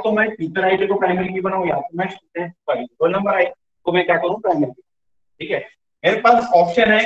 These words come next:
कि मैं इसको भी बना सकता हूँ, मैं इसको भी बना सकता हूँ, मैं दोनों के कॉम्बिनेशन को भी बना सकता हूँ।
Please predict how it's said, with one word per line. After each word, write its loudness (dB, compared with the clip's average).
कि -8
मैं 2
इसको -6
भी -2
बना 0
सकता -6
हूँ, 2
मैं 0
इसको -6
भी 0
बना 2
सकता -4
हूँ, -2
मैं 0
दोनों -2
के -6
कॉम्बिनेशन -2
को -4
भी 2
बना -2
सकता -10
हूँ। -20